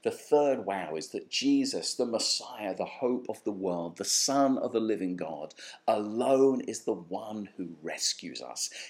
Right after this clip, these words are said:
He alone is the one who has defeated sin and suffering and death on the cross. He alone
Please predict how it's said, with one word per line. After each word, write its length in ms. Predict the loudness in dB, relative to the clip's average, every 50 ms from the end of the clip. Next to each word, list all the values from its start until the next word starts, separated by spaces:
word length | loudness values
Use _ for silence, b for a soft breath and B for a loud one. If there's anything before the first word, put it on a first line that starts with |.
| B B
He 520 | 0 6 8 8 8 8 4 2 0 0 -2
alone 800 | 2 4 4 6 6 6 6 6 8 8 10 10 10 8 4 2
is 160 | -2 -2 0
the 100 | 0 0
one 540 | 0 -2 -2 0 0 0 0 -6 -8 -10 -16 B B B B B B
who 80 | 2 2
has 220 | 2 0 -4 -4
defeated 760 | -4 -4 -6 -6 -8 -4 -2 -2 -2 -2 -2 -2 -2 0 0
sin 440 | 0 0 0 2 4 4 4 4 2
and 240 | 0 -4 -6 -4 -2
suffering 640 | 0 0 0 -2 -2 -4 -4 -2 -2 0 -2 -4 -6
and 220 | -10 -12 -12 -8 _
death 340 | -6 -6 -6 -8 -10 -12 -6 -2
on 200 | -2 -2 -2 -4
the 80 | -10 -10
cross. 720 | -12 -8 -8 -8 -8 -8 -8 -6 -4 -4 -4 -6 B B B B B B
He 220 | B -2 0 0 0
alone 720 | 0 -2 -4 -4 -4 -4 -4 -2 -2 0 0 0 -2 -4